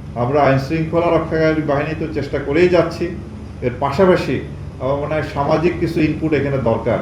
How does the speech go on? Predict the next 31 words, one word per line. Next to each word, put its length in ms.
এই 280
পেশায় 320
কেন 180
একজন 260
মানুষ 360
একটা 200
অপরাধজনক 840
পেশায় 300
কেন 220
নিয়োজিত 400
হবে, 280
কী 60
কারণে 380
নিয়োজিত 340
হবে, 240
এটি 440
আমাদের 340
সমাজবিজ্ঞানীরা 840
যদি 200
গবেষণা 460
করে 220
এ 120
থেকে 240
কিছু 300
তথ্য 240
উপাত্ত 300
দিলে 280
সরকার 280
হয়তো 240
সেই 240
প্রেক্ষিতে 640